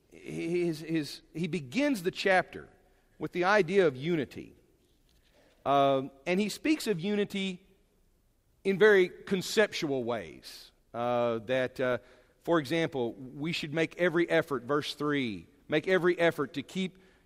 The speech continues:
yourselves united in the Spirit, binding yourselves together with peace.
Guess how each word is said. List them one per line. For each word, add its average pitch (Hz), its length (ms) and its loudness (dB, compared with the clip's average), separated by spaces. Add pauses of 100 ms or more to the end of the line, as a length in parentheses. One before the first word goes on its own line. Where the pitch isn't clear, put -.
yourselves 151 640 2
united 160 580 4
in 170 220 0
the 156 80 0
Spirit, 147 640 0
binding 175 340 2
yourselves 165 440 0
together 160 460 0 (220)
with 151 280 -2
peace. 208 500 -2